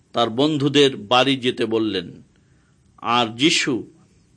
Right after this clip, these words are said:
ঈশ্বরের কাছে প্রার্থনা করার জন্য নির্জন স্থানে গেলেন।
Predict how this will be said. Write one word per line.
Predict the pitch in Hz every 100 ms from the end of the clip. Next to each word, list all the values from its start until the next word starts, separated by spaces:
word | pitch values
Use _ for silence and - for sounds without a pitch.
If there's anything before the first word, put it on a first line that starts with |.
| -
ঈশ্বরের | 151 160 - 151 147
কাছে | 143 135 131
প্রার্থনা | - 135 135 - 135 127
করার | 135 127 120 110
জন্য | 123 123 120 131 - _ _ _ _
নির্জন | 113 147 151 110 139 135 127
স্থানে | 120 - 123 120
গেলেন। | 110 110 98 92